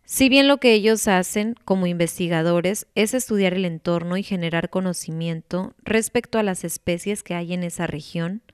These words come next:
así como la preservación de los mismos, esta información puede ser utilizada para el desarrollo, y en ese sentido reconoció que el sitio cumple con las características para detonar el ecoturismo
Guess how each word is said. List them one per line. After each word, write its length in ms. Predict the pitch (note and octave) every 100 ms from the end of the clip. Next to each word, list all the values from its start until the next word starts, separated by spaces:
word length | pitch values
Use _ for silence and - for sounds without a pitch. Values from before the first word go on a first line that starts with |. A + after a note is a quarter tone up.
| _
así 260 | G3+ G#3 A3
como 200 | A#3+ B3
la 120 | A3
preservación 680 | G3+ F#3+ F#3 E3+ - F#3 F3
de 80 | F#3+
los 200 | E3 E3+
mismos, 560 | D#3+ - F3 G#3 - _ -
esta 200 | A3 B3+
información 640 | C#4+ C#4 G#3+ F#3+ G3+ F#3+
puede 240 | G3 G#3 G3
ser 220 | - F#3+
utilizada 680 | F#3+ F#3 E3 - F3 F3+ F#3+
para 220 | F3 E3
el 80 | D#3
desarrollo, 580 | D#3 D#3+ F3+ F#3+ F3 - _ _
y 100 | G3+
en 80 | G3+
ese 220 | G3 G#3
sentido 520 | F#3+ F3+ E3+ F3+ F3 G#3
reconoció 760 | G#3+ - D#3 D#3+ - F3 F#3+ - _ -
que 120 | A#3+
el 120 | B3
sitio 300 | C#4+ C4 C#4+
cumple 380 | - B3+ A#3+ B3+
con 180 | B3+ A3+
las 160 | F#3+
características 1040 | - F3 - F3 F3 F3+ G#3+ - A3 - - -
para 240 | F#3+ F3+
detonar 420 | F3 - E3+ F3+
el 120 | F#3
ecoturismo 760 | F3+ D#3+ - D#3 G3 - E3+